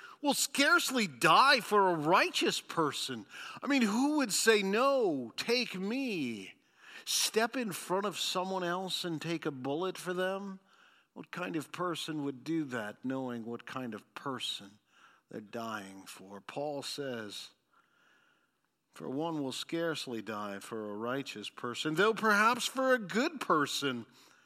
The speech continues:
one would even dare to die." I suppose people who have given kidneys to someone they love, liver, donating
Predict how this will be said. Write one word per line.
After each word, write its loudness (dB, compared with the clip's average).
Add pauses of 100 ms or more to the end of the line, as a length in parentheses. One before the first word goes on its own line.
(140)
one 4
would 6
even 0
dare 2
to -4
die." -6 (1600)
I -16
suppose -8
people -12 (1200)
who -8
have -10
given -6
kidneys -8
to -14
someone -6
they -6
love, -8 (600)
liver, -8 (1120)
donating -4